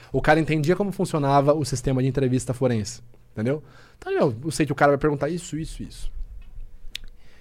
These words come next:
E aí, na época, meus professores, observando o caso, falaram, "Cara, pergunta pra ele qual a cor da cueca dele, quando tu voltar na sala."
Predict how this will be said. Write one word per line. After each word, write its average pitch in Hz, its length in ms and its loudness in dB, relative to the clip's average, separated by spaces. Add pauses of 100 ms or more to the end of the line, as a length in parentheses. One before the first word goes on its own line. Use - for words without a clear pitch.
(100)
E 123 60 -2
aí, 120 60 0
na 123 140 0
época, 156 260 2
meus 143 160 0
professores, 131 640 -2 (100)
observando 123 500 -2
o 147 40 0
caso, 160 220 0
falaram, 165 100 -4
"Cara, 147 160 2
pergunta 135 320 -2
pra 143 100 -4
ele 139 100 -2
qual 156 140 -6
a 135 40 -6
cor 135 160 -4
da 131 80 -4
cueca 120 300 -10
dele, 95 280 -10
quando 104 140 -8
tu 101 100 -8
voltar 104 220 -8
na 104 80 -6
sala." 92 320 -10